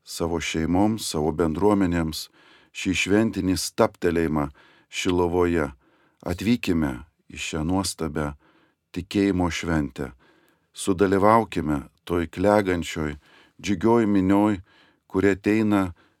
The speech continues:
garbinti Dievą, ir patirkime bažnyčios grožį,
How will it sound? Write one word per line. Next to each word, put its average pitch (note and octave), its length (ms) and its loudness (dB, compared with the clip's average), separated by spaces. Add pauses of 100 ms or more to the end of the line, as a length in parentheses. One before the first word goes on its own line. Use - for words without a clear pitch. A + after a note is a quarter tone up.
(160)
garbinti F#2 760 0
Dievą, E2+ 460 0 (460)
ir G2 160 0
patirkime F#2 840 0 (400)
bažnyčios F#2+ 720 0
grožį, F2 480 0